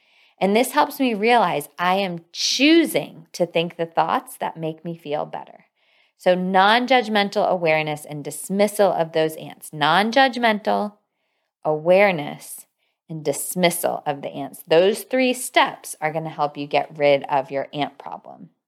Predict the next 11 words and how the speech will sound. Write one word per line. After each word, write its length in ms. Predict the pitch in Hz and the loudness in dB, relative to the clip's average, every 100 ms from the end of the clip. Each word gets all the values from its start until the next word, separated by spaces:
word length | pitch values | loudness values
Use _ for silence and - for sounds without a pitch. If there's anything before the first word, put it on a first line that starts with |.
| _ _ _ _ _ _ - - - | _ _ _ _ _ _ -14 -12 2
The, 340 | 190 175 175 175 - - _ _ _ _ _ | 6 8 6 2 -18 -20 _ _ _ _ _
uh, 220 | 196 185 170 | 4 4 4
last 360 | 190 202 339 | 2 2 -2
thing 200 | - 320 | 0 2
that 120 | 262 214 | 4 6
I 120 | 180 | 4
will 140 | 175 | 2
discuss 500 | 170 165 - 165 165 | -2 -6 2 2 0
in 180 | - 160 | -10 -12
today's 400 | - 196 294 285 | -4 0 2 0
episode 680 | 170 175 160 - 143 143 143 | -4 -4 -8 -2 0 0 -4